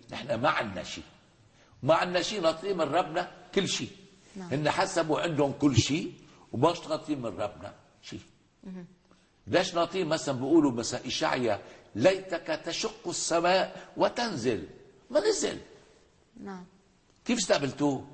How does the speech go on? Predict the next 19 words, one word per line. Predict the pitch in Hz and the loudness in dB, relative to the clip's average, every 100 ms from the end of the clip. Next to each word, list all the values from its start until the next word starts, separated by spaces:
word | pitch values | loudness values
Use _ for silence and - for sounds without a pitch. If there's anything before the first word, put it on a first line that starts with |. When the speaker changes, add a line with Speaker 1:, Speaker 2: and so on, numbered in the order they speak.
| - - _ _ | -20 -20 _ _
Speaker 1:
"دمه | 113 208 226 208 208 | 4 4 6 4 4
علينا | 196 202 240 226 214 | 4 4 2 0 0
وعلى | 202 196 202 | 2 2 2
أولادنا". | 214 214 226 247 247 226 202 - - - | 4 4 2 0 -2 -6 -8 -12 -20 -16
Speaker 2:
لم | 196 190 | -10 -10
يستقبلوه. | 190 180 - 190 - 185 | -8 -10 -10 -12 -8 -8
Speaker 1:
شفتي | 175 - 135 | -6 -4 -4
كيف؟ | - 214 - - | 2 2 0 -10
Speaker 2:
نعم. | 202 185 - - - | -10 -10 -12 -14 -14
Speaker 1:
جاء | - | -2
Speaker 2:
هلا | 226 196 202 | 6 6 6
Speaker 1:
إلى | 117 | 2
Speaker 2:
عن | - | 0
Speaker 1:
خاصته | - 160 - 220 - 208 233 349 - _ _ 196 | 0 -2 0 -4 -4 -8 -8 -10 -16 _ _ -14
Speaker 2:
وخاصته | - 220 220 214 208 | -12 -10 -10 -10 -10
لم | 196 196 | -8 -6
يعرفه. | 180 175 175 95 | -8 -10 -6 -4
Speaker 1:
لم | 90 | -2
تقبله. | 117 - 139 208 139 85 | -4 -2 -2 -2 -4 -10